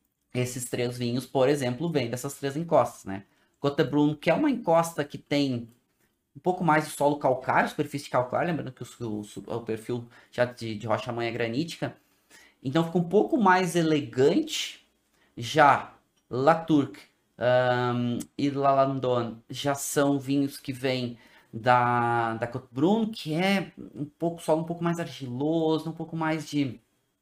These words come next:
de concentração, pouco mais de intensidade, né? Então, um pouco mais de, de potência. Eu tive na Provine agora, alguns anos atrás, tive a oportunidade de degustar esses vinhos lá com o próprio Guigal.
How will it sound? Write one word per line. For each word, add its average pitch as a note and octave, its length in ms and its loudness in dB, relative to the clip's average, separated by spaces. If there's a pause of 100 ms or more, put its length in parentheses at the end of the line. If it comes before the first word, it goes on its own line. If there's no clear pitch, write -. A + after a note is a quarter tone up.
(580)
de C3+ 120 -10
concentração, D#3 1500 -2 (600)
pouco D3 200 -2
mais C#3+ 160 0
de C#3+ 60 -4
intensidade, C#3 1000 0 (520)
né? C#3 120 -2
Então, D3+ 180 -2
um E3+ 60 -4
pouco E3+ 240 -4
mais D#3 320 2
de, C#3+ 80 -8
de C3+ 280 -12 (100)
potência. D3 460 0
Eu A#3+ 200 -2 (220)
tive E3+ 180 -4
na E3 80 2
Provine C#3 560 2
agora, B2 500 -2 (240)
alguns B2 300 -4
anos C3+ 160 -2
atrás, B2+ 720 -4 (120)
tive B2 140 -8
a - 20 -8
oportunidade B2 420 -2
de C3 60 -10
degustar B2+ 580 -4
esses B2 220 -10
vinhos A#2+ 180 -6
lá G#2+ 100 4
com - 100 -8
o B2 40 -16
próprio A#2+ 300 -4
Guigal. B2 560 0